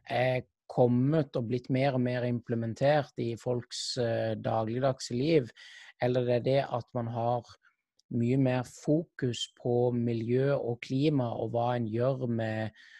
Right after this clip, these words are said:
eh, papir og plasten sin og glasset sitt og, og så videre, så tror jo jeg da, ehm, jeg tenker jo at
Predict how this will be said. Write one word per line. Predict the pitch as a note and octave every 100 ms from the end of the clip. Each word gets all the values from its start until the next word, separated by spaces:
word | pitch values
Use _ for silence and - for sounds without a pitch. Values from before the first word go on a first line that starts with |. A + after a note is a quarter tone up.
| - -
eh, | A2 A2 A2 A2
papir | - A#2+ - C3+ C#3+ C3
og | A2+ G#2+
plasten | B2 A#2+ - C#3
sin | C3+ C#3 B2
og | A2+
glasset | A#2 C3 - C#3
sitt | - C3+ C3+ -
og, | A#2+ A#2 A2+ A2+ A2+ A#2+ A2+
og | B2
så | - A#2+
videre, | C3+ F#3 F3+ - - - - -
så | E3
tror | - D3+ F#3
jo | E3 C#3+
jeg | F#3+
da, | G3+ A2+ A2 -
ehm, | C3+ C3+ C3 C3 C3 B2+ B2+ B2+ B2 B2 B2 B2+ C#3 - - _ -
jeg | D#3 E3
tenker | F#3+ F3+ - E3
jo | D3+
at | C#3+ -